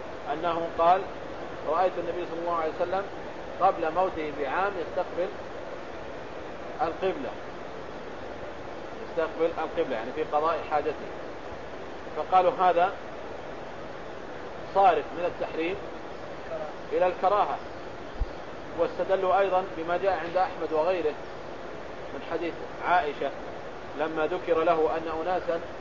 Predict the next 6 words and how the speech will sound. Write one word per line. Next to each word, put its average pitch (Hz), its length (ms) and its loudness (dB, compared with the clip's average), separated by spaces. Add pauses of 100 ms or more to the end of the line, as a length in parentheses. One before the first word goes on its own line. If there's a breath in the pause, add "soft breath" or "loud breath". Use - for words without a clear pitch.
(380)
يتحرجون 175 840 2 (520)
من 165 100 -2
استدبار 175 560 6 (140)
القبلة 180 400 4
في 180 120 -2
البيوت، 180 380 4